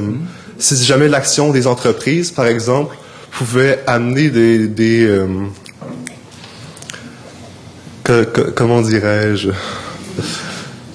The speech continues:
pou-, pou-, pouvait entrer en violation des, des droits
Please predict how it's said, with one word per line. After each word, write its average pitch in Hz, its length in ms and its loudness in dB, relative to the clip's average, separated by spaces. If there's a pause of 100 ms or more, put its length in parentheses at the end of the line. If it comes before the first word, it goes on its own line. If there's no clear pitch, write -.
(140)
pou-, - 260 0
pou-, 139 140 4
pouvait 131 380 4
entrer 135 280 2
en 156 60 4
violation 139 420 2
des, 135 180 4
des 127 140 0
droits 131 220 4